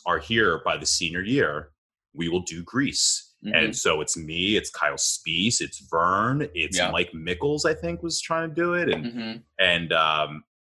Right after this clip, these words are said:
Speaker 1: and we're, like, all sitting there hoping we're gonna be doing Grease. And she goes, "My Fair Lady."
Speaker 2: Fair Lady.
Speaker 1: I'm like, "Ugh." Another, like, nineteen fifties old-timey, no offense, but just, like, tons of white people, like,
Speaker 2: Yeah.
Speaker 1: thing. I would have rather, you know,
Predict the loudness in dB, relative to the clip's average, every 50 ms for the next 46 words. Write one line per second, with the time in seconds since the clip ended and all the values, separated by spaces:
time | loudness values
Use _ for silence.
0 | _ -20 -16 -10 -8 -6 -2 0 0 0 0 0 2 2 4 4 4 2 2 0
1 | 0 0 2 0 0 0 0 -2 0 0 0 2 0 2 2 2 2 0 0 0
2 | 0 2 2 2 2 0 -2 -6 -6 -4 -4 -4 -4 -4 -2 0 2 4 4 4
3 | 2 2 0 2 2 0 2 2 2 2 2 2 2 2 0 -2 -6 -8 -12 -16
4 | -14 -10 -6 -4 -4 -4 -4 -6 _ _ _ _ _ _ -20 -20 -18 -16 -14 -12
5 | -10 -10 -10 -10 -10 -12 _ _ -4 0 2 4 4 4 4 4 4 4 2 0
6 | 0 -2 -2 -2 -2 -4 -4 -4 -6 -6 -4 -2 -2 -2 -4 -4 -8 -6 -4 -4
7 | -4 -6 -2 0 0 0 0 -2 -2 0 2 2 2 2 0 -2 -2 -4 -4 -6
8 | -10 -20 -18 -8 0 2 4 4 4 6 6 6 8 6 4 2 0 -2 -2 0
9 | 0 -2 -2 -2 -2 -4 -6 -2 -2 0 2 2 2 2 2 2 0 0 0 -2
10 | -6 -10 -12 -10 -8 -6 -6 -4 -6 -6 -10 _ _ _ _ _ _ _ -8 -2
11 | 2 2 2 4 4 6 6 6 6 6 6 4 2 2 2 4 6 6 4 6
12 | 4 4 4 4 2 0 -2 -4 _ _ _ -6 -2 -2 -2